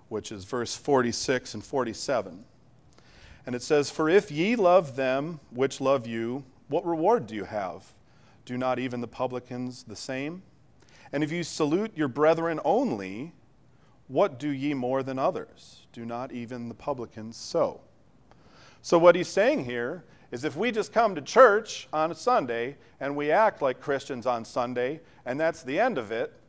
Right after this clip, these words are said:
how are we any different than the non-believers? Right?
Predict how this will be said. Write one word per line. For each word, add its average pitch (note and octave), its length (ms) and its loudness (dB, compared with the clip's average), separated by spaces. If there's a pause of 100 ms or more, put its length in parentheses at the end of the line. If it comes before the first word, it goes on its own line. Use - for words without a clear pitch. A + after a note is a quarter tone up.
(1700)
how E3+ 180 6
are F3 120 2
we E3+ 160 -2
any D#3+ 160 -4
different D3+ 520 -4 (480)
than C#3 220 -4
the C#3 100 -4
non-believers? C3+ 920 -4 (1200)
Right? F3 280 0